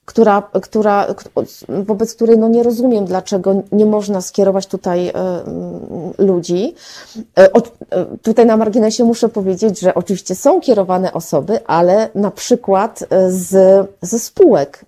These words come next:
z węglokoksu w Bytomiu, e, z Polskiej, e, Grupy Górniczej, z Jastrzębskiej Spółki Węglowej, która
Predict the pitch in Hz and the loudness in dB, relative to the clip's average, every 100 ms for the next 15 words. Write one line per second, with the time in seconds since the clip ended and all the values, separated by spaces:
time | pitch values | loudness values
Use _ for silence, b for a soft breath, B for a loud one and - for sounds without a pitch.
0 | - 190 196 220 220 208 202 175 - 175 | -4 -2 0 0 0 0 -2 -4 -4 -4
1 | 175 175 165 180 180 156 160 160 175 180 | -4 -6 -4 -4 -2 -4 -2 -2 -2 -4
2 | B B 220 _ 180 185 185 185 - 233 | B B -20 _ 4 6 6 2 -2 2
3 | 226 233 - 233 214 214 - 196 190 220 | 4 2 -2 2 4 4 2 2 4 2
4 | 226 262 208 233 220 175 170 - 151 160 | 0 -2 0 0 0 0 -4 -2 0 0
5 | 170 208 208 - 240 - 262 - 240 226 | 0 0 -2 0 -2 0 -2 0 -2 0
6 | 226 220 214 214 160 160 185 214 - - | -2 0 2 4 2 2 -2 -2 -6 -2
7 | 214 208 196 | 0 0 -2